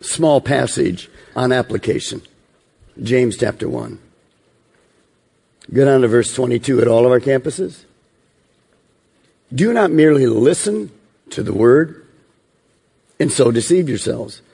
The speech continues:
Do what it says. Anyone who listens to the word but does not do what it says is like a man who looks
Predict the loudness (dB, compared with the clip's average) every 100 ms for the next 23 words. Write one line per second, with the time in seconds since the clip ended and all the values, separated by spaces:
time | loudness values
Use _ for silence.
0 | _ -2 0 2 4 2 2 0 0 -4
1 | -12 -20 _ _ _ _ _ _ 2 4
2 | 4 4 6 6 6 2 -2 2 4 4
3 | 4 2 2 2 0 0 0 2 2 -4
4 | -12 _ _ _ -4 0 0 2 0 0
5 | 0 0 0 0 2 2 2 0 0 -16